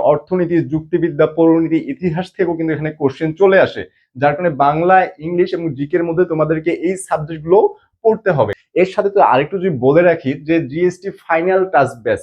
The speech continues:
অর্থাৎ এটা এখানে মানবিকের জন্য যে তোমাদের বাংলা, ইংলিশ এবং জিকে এবং জিকে এর মধ্যে যে আরো বিষয়গুলো রয়েছে,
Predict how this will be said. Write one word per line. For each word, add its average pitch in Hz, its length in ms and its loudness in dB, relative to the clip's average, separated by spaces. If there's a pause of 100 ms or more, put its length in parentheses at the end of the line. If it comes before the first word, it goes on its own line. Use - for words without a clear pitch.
অর্থাৎ 135 240 -2
এটা 165 140 -2
এখানে 175 260 -4
মানবিকের 165 560 2
জন্য 170 240 -2
যে 135 80 -2
তোমাদের 147 360 -6
বাংলা, 143 380 2 (180)
ইংলিশ 147 320 -4
এবং 147 160 -6 (100)
জিকে 151 300 -8
এবং 123 180 0
জিকে 127 220 -8
এর 160 120 -2
মধ্যে 156 180 -2
যে 147 100 0
আরো 135 140 4
বিষয়গুলো 165 500 -4
রয়েছে, 113 360 -2